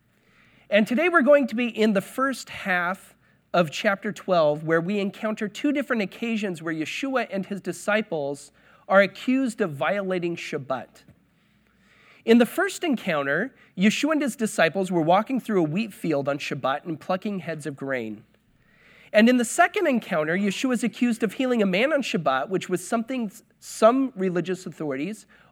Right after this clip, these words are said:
argued was not allowed on Shabbat. So, which never made sense to me, right? <laughs> How can healing a person, uh, be considered a violation of Shabbat?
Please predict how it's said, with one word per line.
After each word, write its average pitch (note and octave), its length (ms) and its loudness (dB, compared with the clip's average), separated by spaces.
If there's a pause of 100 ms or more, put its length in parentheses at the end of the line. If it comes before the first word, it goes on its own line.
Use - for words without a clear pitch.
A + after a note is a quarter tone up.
(100)
argued F#3+ 500 -2
was D#3 160 -8
not D#3 220 -2
allowed C#3+ 360 -2
on C3 120 -8
Shabbat. G#2+ 640 -14 (680)
So, F#3 500 2
which F3 260 -2
never A3+ 300 2
made F3 240 -2
sense C3+ 340 -8
to C3 80 -12
me, A2+ 140 -10
right? G3 640 -2
<laughs> - 20 -6
How A3 200 2
can C#4+ 160 -2
healing A3+ 460 -2
a F#3 60 -2
person, E3 600 -6 (440)
uh, F3+ 400 4
be D#3 220 -2
considered A3 520 -2
a F3+ 40 -2
violation D3+ 600 -2
of C#3+ 100 -8
Shabbat? A3+ 480 -4